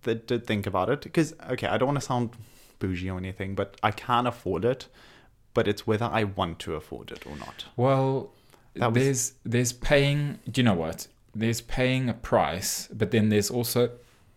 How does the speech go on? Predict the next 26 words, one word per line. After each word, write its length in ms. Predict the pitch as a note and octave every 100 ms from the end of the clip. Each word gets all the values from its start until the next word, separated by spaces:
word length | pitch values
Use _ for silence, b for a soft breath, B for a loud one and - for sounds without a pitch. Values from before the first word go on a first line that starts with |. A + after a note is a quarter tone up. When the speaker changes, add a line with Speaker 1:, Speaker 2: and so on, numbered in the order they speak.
| -
Speaker 2:
there's 160 | B2
also, 240 | B2 A#2+ B2
like, 260 | A2 G2+
okay, 280 | - A#2+ G2+
well, 280 | G2 G#2 F#2 B B B -
I'm 120 | G#2+
going 260 | A2+ B2 C3+
to 160 | B2
a 40 | G#2
Pure 300 | - A2+ A#2
Gym 320 | G2 F#2 G#2
and 140 | G2+
I'm 140 | G#2 G2
paying, 480 | - G#2+ G2+ G#2 - _
let's 180 | B2+ D3+
call 220 | - D3
it 180 | B2+ - - b b b b b - _ - -
thirty 480 | - C#3 - B2
pounds 720 | G2+ - A2 F2+ E2 A2 B2+ A2
Speaker 1:
Yeah. 120 | G2 - -
Speaker 2:
a 60 | F#2+
month, 480 | E2+ D#2+ D#2 - - _ - - _ _ - - _ _ -
or, 100 | G2
like, 220 | G2 -
thirty-five 640 | - - A#2+ A#2 G2+ F#2+
dollars 500 | F#2 F#2 F2+ F2 -